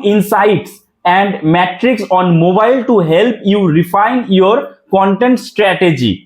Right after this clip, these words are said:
অর্থাৎ এখানে কিন্তু Facebook শুধুমাত্র ওয়েব ভার্সনের জন্য নয়, মোবাইল ভার্সনের জন্য আপডেটটা এনেছে। তাদের প্রফেশনাল ড্যাশবোর্ডে কিছু চেঞ্জেস এনেছে, কিছু ইমপ্রুভমেন্ট এনেছে, যাতে প্রত্যেক ক্রিয়েটার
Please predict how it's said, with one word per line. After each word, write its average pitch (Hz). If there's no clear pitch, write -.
অর্থাৎ 196
এখানে 226
কিন্তু 220
Facebook 185
শুধুমাত্র 233
ওয়েব 196
ভার্সনের 220
জন্য 175
নয়, 175
মোবাইল 190
ভার্সনের 196
জন্য 226
আপডেটটা 185
এনেছে। 170
তাদের 165
প্রফেশনাল 180
ড্যাশবোর্ডে 190
কিছু 214
চেঞ্জেস 240
এনেছে, 214
কিছু 214
ইমপ্রুভমেন্ট 220
এনেছে, 131
যাতে 165
প্রত্যেক -
ক্রিয়েটার 202